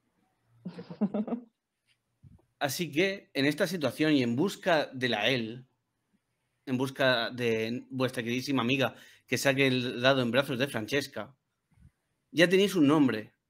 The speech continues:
Speaker 2: Rumpelstiltskin, y habéis conseguido librar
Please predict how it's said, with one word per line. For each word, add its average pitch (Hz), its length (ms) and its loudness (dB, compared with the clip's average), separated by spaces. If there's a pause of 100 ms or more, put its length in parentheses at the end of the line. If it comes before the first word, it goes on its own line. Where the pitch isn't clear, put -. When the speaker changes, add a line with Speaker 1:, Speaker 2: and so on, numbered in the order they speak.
Speaker 2:
Rumpelstiltskin, 127 1000 -2 (680)
y 135 120 -2
habéis 160 200 4
conseguido 175 500 0
librar 143 580 0